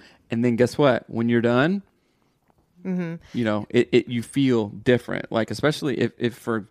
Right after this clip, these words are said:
Speaker 1: guys, I don't know, crying is really hard for me.
Speaker 2: Mm-hmm.
Speaker 1: Like, not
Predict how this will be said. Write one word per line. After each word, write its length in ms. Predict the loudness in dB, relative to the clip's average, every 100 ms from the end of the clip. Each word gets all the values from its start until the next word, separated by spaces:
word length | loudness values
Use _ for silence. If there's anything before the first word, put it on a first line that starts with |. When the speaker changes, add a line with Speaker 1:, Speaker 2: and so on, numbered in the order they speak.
| -4
Speaker 1:
guys, 400 | 0 2 2 0
I 120 | 0
don't 100 | 2
know, 120 | 0 -2
crying 320 | 0 2 2
is 120 | -2
really 380 | 0 2 2 2
hard 320 | 0 -2 -2
for 100 | -2
me. 180 | 0 0
Speaker 2:
Mm-hmm. 80 | 0
Speaker 1:
Like, 200 | -2 0
not 260 | 0 -2